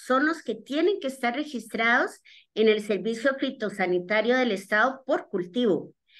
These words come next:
Sin embargo, actualmente pitaya no está en la lista. Por tanto, es urgente solicitar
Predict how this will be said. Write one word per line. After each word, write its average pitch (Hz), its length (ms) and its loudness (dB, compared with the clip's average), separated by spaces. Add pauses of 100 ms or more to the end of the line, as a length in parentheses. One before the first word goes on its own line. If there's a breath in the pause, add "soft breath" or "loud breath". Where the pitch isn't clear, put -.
(140 soft breath)
Sin 359 460 2
embargo, 262 560 2
actualmente 277 1040 -2
pitaya 247 720 0
no 269 400 2
está 254 320 -2
en 247 100 0
la 208 100 2
lista. 185 540 -6 (380)
Por 202 260 -2
tanto, 269 520 0 (340 soft breath)
es 254 260 2
urgente 294 600 0
solicitar 311 1080 2